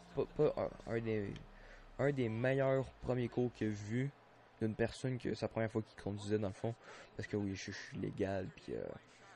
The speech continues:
je respecte la loi, je conduis pas sans, sans avoir mon temporaire de base. Euh, ben, même si ça faisait déjà deux semaines, j'avais mon temporaire puis j'aurais pu conduire, mais, euh,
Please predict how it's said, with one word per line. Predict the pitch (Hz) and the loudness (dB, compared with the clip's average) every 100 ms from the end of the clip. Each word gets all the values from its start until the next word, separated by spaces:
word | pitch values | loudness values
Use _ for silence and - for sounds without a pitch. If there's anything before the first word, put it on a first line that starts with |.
| - | -12
je | 90 | -8
respecte | - - 107 - | -8 -6 -8 0
la | 104 | 2
loi, | 104 110 | 4 2
je | 113 | 0
conduis | - 113 - | 0 -2 -2
pas | - 117 | 4 4
sans, | 113 123 117 110 101 | 4 0 0 0 -2
sans | - 120 | -2 2
avoir | 113 | 4
mon | 113 95 | 4 2
temporaire | 107 104 104 104 | 0 0 0 4
de | 107 | 4
base. | 92 98 107 107 - - - - - - - - - | 4 2 2 -2 -12 -20 -20 -20 -20 -20 -20 -18 -4
Euh, | 104 98 98 92 92 78 69 50 50 - - - | 0 2 4 4 4 2 0 -4 -10 -18 -20 -12
ben, | 113 107 | 2 2
même | 107 123 | 4 0
si | 117 | -2
ça | 113 | -2
faisait | 110 104 | 0 2
déjà | 107 113 110 104 | 2 2 2 2
deux | 113 104 | 0 -2
semaines, | - 120 | -2 0
j'avais | 113 | 2
mon | 107 107 | 2 -2
temporaire | 101 101 101 110 | -4 -2 0 0
puis | 113 | 0
j'aurais | 98 98 | -2 -2
pu | - | -4
conduire, | - 110 104 113 135 | -2 -2 2 2 2
mais, | 120 110 | 2 4
euh, | 98 101 | 4 2